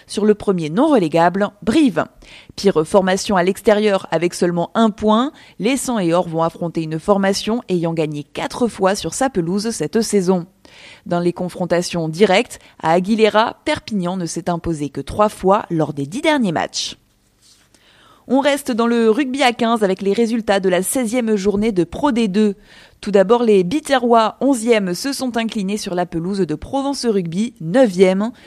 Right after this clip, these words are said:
sur le score vingt à quinze. Si la S B H n'a pas su saisir l'occasion de faire oublier sa défaite au match aller, les Biterrois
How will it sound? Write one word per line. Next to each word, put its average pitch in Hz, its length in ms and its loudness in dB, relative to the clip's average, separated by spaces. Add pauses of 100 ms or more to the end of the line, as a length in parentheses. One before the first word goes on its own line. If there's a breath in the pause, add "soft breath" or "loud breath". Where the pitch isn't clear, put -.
(100)
sur - 180 -6
le 180 100 0
score 160 300 -2
vingt 185 340 0
à 143 120 -6
quinze. 202 480 0 (420 loud breath)
Si - 220 -6
la 180 100 0
S 180 180 -2
B 180 60 4
H 180 320 0
n'a 180 220 2
pas 202 180 0
su 233 220 -6
saisir 233 560 0
l'occasion 202 580 0
de 190 120 -4
faire 170 200 -2
oublier 175 340 -4
sa 170 160 -4
défaite 202 380 0
au 160 60 -2
match 196 300 0
aller, 180 340 2 (280 loud breath)
les 220 140 2
Biterrois 180 600 -2